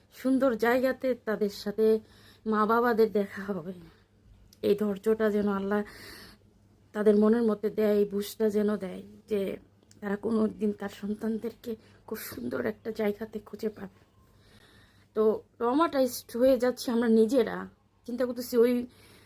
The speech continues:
ঘরের মানুষগুলো, ওই মা বাবাগুলো,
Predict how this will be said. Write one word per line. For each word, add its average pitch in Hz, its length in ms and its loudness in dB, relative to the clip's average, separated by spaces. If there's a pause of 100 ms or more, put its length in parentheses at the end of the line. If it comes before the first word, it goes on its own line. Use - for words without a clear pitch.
(120)
ঘরের 254 260 4
মানুষগুলো, 226 600 2
ওই 220 420 6
মা 208 440 2 (300)
বাবাগুলো, 208 680 -2